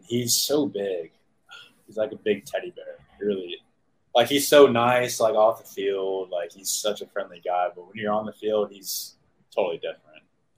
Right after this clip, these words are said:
Um, he's back to his, you know, mean old, mean old self. Um, but he's just so big, it's hard to contain him. And he's gotten so much better, too. Like, I can tell just watching film. He's worked on his technique.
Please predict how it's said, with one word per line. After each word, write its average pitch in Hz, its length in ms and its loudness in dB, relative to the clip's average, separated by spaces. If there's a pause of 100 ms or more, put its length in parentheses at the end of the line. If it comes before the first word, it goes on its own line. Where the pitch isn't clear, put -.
(280)
Um, 87 260 -4
he's 95 260 -10
back 95 300 0
to 98 100 -8
his, 90 200 -10
you 87 80 -20
know, 85 240 -18 (560)
mean 98 180 -14
old, 92 280 -4 (380)
mean 95 180 -10
old 90 160 -4
self. 90 560 -2 (520)
Um, 87 560 -2 (720)
but 104 80 -4
he's 107 120 -4
just 110 180 -6
so 107 140 -4
big, 107 260 2
it's 98 100 -2
hard 104 220 -2
to - 60 -20
contain 101 300 -10
him. - 80 -14 (680)
And 101 80 -6
he's 104 140 -2
gotten 113 220 6
so 101 160 -6
much 92 220 -14
better, 87 260 -2
too. 85 460 -6
Like, 85 140 -8 (120)
I 95 60 -2
can 95 140 -10
tell 92 280 0
just - 220 -14
watching 85 460 -4 (480)
film. 87 480 -8
He's - 420 -12 (380)
worked 101 180 0
on 101 100 -2
his - 160 -14
technique. 87 640 -6